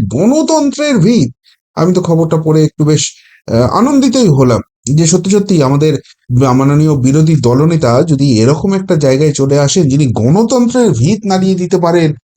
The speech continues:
ভারতীয় রাজনীতিতে অ্যাটম বোমা ফেলার মতো ক্ষমতা রাখেন, কি না কি হচ্ছে। সত্যি একটা গণতন্ত্রে সবসময়ই তো কঠিন প্রতিপক্ষের দরকার আছে, একটা শক্তিশালী বিরোধীর দরকার আছে। কিন্তু আমরা দেখেছি নরেন্দ্র মোদী ক্ষমতায় আসার পর থেকে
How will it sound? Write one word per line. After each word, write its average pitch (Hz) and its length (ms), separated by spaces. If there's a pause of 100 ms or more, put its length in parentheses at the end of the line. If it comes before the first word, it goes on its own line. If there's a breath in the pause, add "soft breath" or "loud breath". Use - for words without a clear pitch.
(120)
ভারতীয় 170 480
রাজনীতিতে 165 640
অ্যাটম 139 480
বোমা 226 240
ফেলার 185 320
মতো 190 200
ক্ষমতা 175 380
রাখেন, 151 340 (180)
কি 147 120
না 156 140
কি 135 160
হচ্ছে। 135 340 (380 loud breath)
সত্যি 202 280 (240)
একটা 127 260 (200)
গণতন্ত্রে 135 520
সবসময়ই 180 500
তো 190 120 (220)
কঠিন 175 320
প্রতিপক্ষের 175 520
দরকার 160 300
আছে, 160 220
একটা 120 220
শক্তিশালী 156 480
বিরোধীর 156 380
দরকার 147 320
আছে। 156 240 (800)
কিন্তু 196 240 (480 loud breath)
আমরা 185 220
দেখেছি 190 360 (180)
নরেন্দ্র 175 380
মোদী 180 200
ক্ষমতায় 160 420
আসার 127 300
পর 160 220
থেকে 165 320